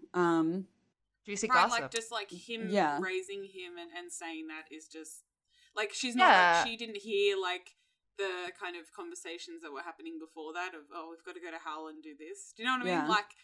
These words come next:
Speaker 3: it's just the big thing you're
Speaker 2: It,
Speaker 3: saying.
Speaker 2: I
Speaker 1: Yeah,
Speaker 2: mean,
Speaker 1: 'cause I have,
Speaker 2: I
Speaker 1: 'cause they're
Speaker 2: guess.
Speaker 1: like,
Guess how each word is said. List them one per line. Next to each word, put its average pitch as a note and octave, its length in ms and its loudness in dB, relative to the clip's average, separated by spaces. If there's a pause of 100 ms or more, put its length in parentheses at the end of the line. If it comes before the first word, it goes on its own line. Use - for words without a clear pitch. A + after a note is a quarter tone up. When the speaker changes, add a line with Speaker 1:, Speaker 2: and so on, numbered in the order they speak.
(260)
Speaker 3:
it's F3+ 200 -8
just F#3 260 -8
the F#3+ 80 -8
big F3+ 260 -6
thing A3 480 -12
you're - 140 -6
Speaker 2:
It, C4+ 100 0
Speaker 3:
saying. - 200 -18 (140)
Speaker 2:
I D#4 100 0
Speaker 1:
Yeah, A#3+ 180 6
Speaker 2:
mean, E3 80 2
Speaker 1:
'cause - 100 2
I C4+ 200 4
have, D4 200 2
Speaker 2:
I D4+ 60 -2
Speaker 1:
'cause A#3 60 -8 (340)
they're C4+ 220 6
Speaker 2:
guess. B3+ 80 0
Speaker 1:
like, A#3+ 280 0